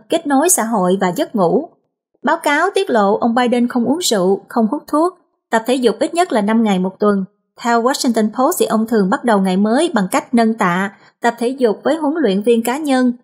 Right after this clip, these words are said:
Ngoài việc giúp duy trì trọng lượng cơ thể khỏe mạnh thì cải thiện chức năng thể chất và kiểm soát huyết áp. Tập luyện thường xuyên còn đem lại nhiều lợi ích khác.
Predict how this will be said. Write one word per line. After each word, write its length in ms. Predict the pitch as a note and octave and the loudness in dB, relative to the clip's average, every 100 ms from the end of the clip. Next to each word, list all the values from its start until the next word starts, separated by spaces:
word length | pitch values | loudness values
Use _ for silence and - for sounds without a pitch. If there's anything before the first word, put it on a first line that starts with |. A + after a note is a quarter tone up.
| _ _ | _ _
Ngoài 140 | A#3 A3+ | -2 0
việc 300 | A3 G#3 G#3 | 2 2 0
giúp 100 | E4 E4+ | -4 -2
duy 160 | C4+ B3+ | -2 0
trì 260 | B3 G#3 | 0 0
trọng 220 | G3 F#3+ | 0 -2
lượng 220 | G#3+ F#3 A#3 | 0 2 2
cơ 120 | A#3 | 0
thể 200 | A3+ F#3+ | 0 -2
khỏe 180 | A3+ G#3 | -2 0
mạnh 320 | A#3+ F3+ G3 | 0 0 0
thì 100 | G#3 | -2
cải 160 | - G#3+ | -2 -2
thiện 260 | A#3+ F#3 | 0 -2
chức 220 | F#3+ D#4+ | -2 -4
năng 240 | C4+ A#3 A3+ | 0 0 0
thể 180 | A3 F3+ | 0 0
chất 320 | - F4 F#4 | 0 -2 -2
và 140 | G#3 G3 | -4 0
kiểm 180 | F#3 | 0
soát 340 | A3+ D#4 E4+ - | 0 -2 -4 -4
huyết 240 | D#4+ E4 | -10 -6
áp. 240 | D4 E4 F#4 _ _ _ - | -2 -2 -4 _ _ _ -4
Tập 120 | B3+ | -2
luyện 240 | A#3+ A3+ B3 | 2 2 0
thường 260 | C4 A#3+ | 0 0
xuyên 320 | A#3+ D4 D4 | 2 0 -2
còn 180 | C#4 A3 | 0 0
đem 160 | A#3 A#3+ | 2 0
lại 160 | G3 | 0
nhiều 240 | G3 G#3 F#3 | 2 2 2
lợi 120 | F3+ | 0
ích 160 | - - | -4 -6
khác. 280 | - D4 | -6 -6